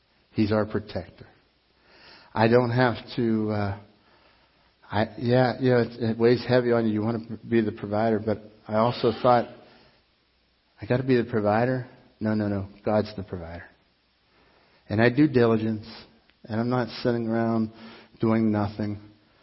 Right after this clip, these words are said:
But I'll tell you what: when you go to that grocery store, grab something for your neighbor and watch what God will do. And in a moment like this, just watch what God will do. Uh, you, you may be the lucky one that gets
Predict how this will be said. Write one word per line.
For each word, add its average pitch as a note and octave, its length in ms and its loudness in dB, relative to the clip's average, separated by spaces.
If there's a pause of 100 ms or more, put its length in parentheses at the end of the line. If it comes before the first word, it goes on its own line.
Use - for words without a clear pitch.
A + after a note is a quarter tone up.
(320)
But B2+ 120 -4
I'll C3+ 160 -4
tell C#3 100 2
you C#3 100 0
what: C3+ 160 2 (260)
when A2+ 140 -6
you B2+ 80 -2
go C3+ 100 2
to C#3+ 80 4
that C#3 120 2
grocery C3+ 420 -2
store, C#3+ 220 -8 (1200)
grab B2+ 180 -2 (100)
something A#2 260 -4
for A2+ 80 -2
your G#2 80 0
neighbor F#2 320 -4 (1800)
and G#2 100 -8
watch G#2 220 -2
what G2+ 160 -6
God F#2+ 220 -2
will F#2+ 80 -6
do. F2 180 -12 (1300)
And B2 100 4
in C3+ 80 10
a C3+ 80 10
moment D#3+ 400 10
like D3 240 6
this, C3+ 280 6 (960)
just C3 180 0
watch C3 260 2
what A#2+ 180 -2
God G#2+ 180 -2
will G#2+ 100 -2
do. F#2 180 -8 (1000)
Uh, C3 300 2
you, D3 220 4
you D#3 160 4
may C#3+ 220 6
be C3+ 180 4
the C3 100 6
lucky C#3 240 4
one A#2 200 2
that A2+ 120 0
gets A#2 180 2